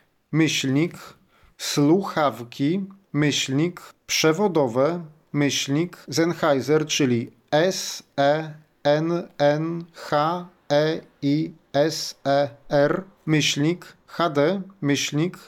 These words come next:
pięćset sześćdziesiąt S, czyli po liczbie pięćset sześćdziesiąt jest litera S, kropka H T M L. I tutaj mamy informację.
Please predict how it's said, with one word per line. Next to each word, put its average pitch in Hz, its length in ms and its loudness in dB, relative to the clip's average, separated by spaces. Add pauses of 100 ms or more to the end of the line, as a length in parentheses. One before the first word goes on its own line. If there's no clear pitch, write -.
(160)
pięćset 185 360 0
sześćdziesiąt 151 520 -2
S, 156 540 0
czyli 165 300 2
po 170 140 2
liczbie 151 320 0
pięćset 156 380 0
sześćdziesiąt 135 560 0
jest - 120 -8
litera 131 340 0
S, - 460 -4 (800)
kropka 165 560 -2
H 156 200 -2
T 139 220 0
M 120 100 -2
L. 101 260 -6 (280)
I 202 80 -2
tutaj 160 540 2 (280)
mamy 143 300 0
informację. 127 800 -4